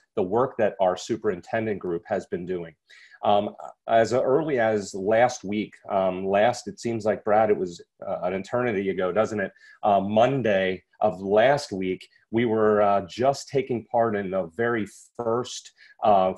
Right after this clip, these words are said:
face-to-face meeting, I might add, of about two hundred Safe Schools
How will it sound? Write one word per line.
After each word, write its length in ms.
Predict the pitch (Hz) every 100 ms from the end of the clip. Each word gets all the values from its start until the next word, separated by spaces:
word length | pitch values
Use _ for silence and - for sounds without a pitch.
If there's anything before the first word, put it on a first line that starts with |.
| -
face-to-face 560 | 165 - - 151 123 110
meeting, 220 | 98 95
I 60 |
might 240 | 92 92 90
add, 180 | 92 95
of 100 | 95
about 280 | 95 92 -
two 160 | 156
hundred 420 | 147 139 127 107 98
Safe 260 | - 120
Schools 360 | - 123 123